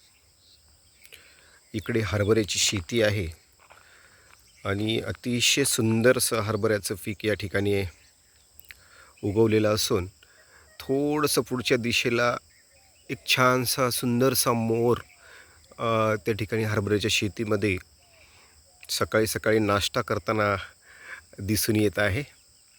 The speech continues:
पहा, किती सुंदरशी ही शेती या ठिकाणी शेतकऱ्यांनी केलेली आहे.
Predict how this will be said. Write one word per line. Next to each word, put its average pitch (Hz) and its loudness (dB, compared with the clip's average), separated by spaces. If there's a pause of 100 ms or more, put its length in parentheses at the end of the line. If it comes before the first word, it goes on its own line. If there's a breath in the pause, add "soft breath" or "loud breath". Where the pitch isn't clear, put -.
(520 loud breath)
पहा, 113 0 (100)
किती 113 -8
सुंदरशी 107 -2
ही 104 -4 (180)
शेती 104 -4 (640 loud breath)
या 104 4
ठिकाणी 104 -2
शेतकऱ्यांनी 104 -4
केलेली 98 -6
आहे. 101 -4